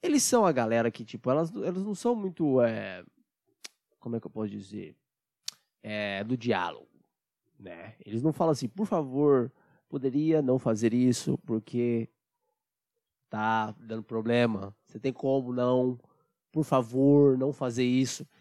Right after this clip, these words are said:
Não tem essa. Eles são va-, eles falaram bem assim, "Nós vamos te decapitar", né? <laughs> Que é muito bizarro, né? "Estado Islâmico, por favor, não me decapite."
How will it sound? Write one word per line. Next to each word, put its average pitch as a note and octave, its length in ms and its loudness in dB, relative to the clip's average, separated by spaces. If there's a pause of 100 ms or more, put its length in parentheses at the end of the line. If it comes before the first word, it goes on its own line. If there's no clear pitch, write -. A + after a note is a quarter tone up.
(200)
Não C4 240 -2
tem G3+ 360 -4
essa. B2 380 -2
Eles D3 280 -6
são G3 180 2
va-, F3 300 2 (420)
eles F3 160 2
falaram F3+ 280 -2
bem F3+ 100 0
assim, B2 300 -8 (760)
"Nós A#3 280 0
vamos F#3+ 340 -2
te F#3 100 0
decapitar", C#3 760 0 (200)
né? C#3 140 4
<laughs> A5 920 -2 (960)
Que C3 180 -6
é F#3 140 6
muito G3+ 200 -2
bizarro, D3+ 560 0 (400)
né? F2+ 180 -16
"Estado C3 320 -4
Islâmico, C3 380 0
por E3 140 -16
favor, D#3 280 -2
não D3 140 2
me F3+ 120 -2
decapite." E3+ 640 -4